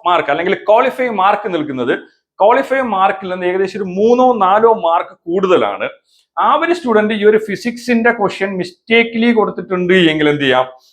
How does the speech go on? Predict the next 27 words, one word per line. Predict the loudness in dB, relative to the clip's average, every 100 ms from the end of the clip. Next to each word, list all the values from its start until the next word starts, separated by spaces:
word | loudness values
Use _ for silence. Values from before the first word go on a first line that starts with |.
| _ -2
ആൾക്ക് | 0 0 -6 -14 -8
അഞ്ച് | -6 -4 -2 0
മാർക്ക് | 2 2 2 -2 0
totally | 0 0 -2
കുറയാനായിട്ടുള്ള | 0 0 0 0 -2 -2
ചാൻസ് | 0 0 -2
ഉണ്ട്, | -6 -6 -4
ശരിയല്ലേ? | -2 2 2 0 -2 _ _ _ _
ഇനി | -2 -2 0
നമ്മുടെ | 0 2 2
എന്താണ്, | 2 2 0 -2 -8 _ -4
നമ്മുടെ | 0 0 0 -4
ഈ | -6
ഫോർട്ടീത്ത് | -2 -2 -2 -4
percentile-ിലും | -2 -2 -2 -2 -2
ഫിഫ്റ്റീത്ത് | -4 -8 -4 -2
percentile-ിലും | 0 -2 -2 2 2 2 0 -2 -12 _ 0
വരാൻ | 2 2 0 -2
ചാൻസ് | 0 0 -2 0
ഉള്ള | 0
ചേഞ്ച് | 2 0 0 2
എന്ന് | 4
പറഞ്ഞു | 4 2 -2
കഴിഞ്ഞാൽ | 0 2
ഈ |
ഒരു | 4 4 2 4
overall | 4 6 4 4